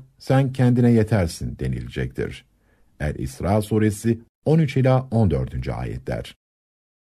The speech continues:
Sağımızda bulunan melek iyilikleri, güzel amelleri, solumuzda bulunan melekse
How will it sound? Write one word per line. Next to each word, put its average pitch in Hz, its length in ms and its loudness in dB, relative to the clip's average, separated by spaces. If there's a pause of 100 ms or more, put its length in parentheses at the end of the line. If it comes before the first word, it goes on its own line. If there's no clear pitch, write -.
(640)
Sağımızda 175 640 2
bulunan 156 480 2
melek 143 540 2
iyilikleri, 90 720 0 (260)
güzel 101 380 2
amelleri, 104 580 0 (200)
solumuzda 156 600 2
bulunan 139 320 2
melekse 135 540 4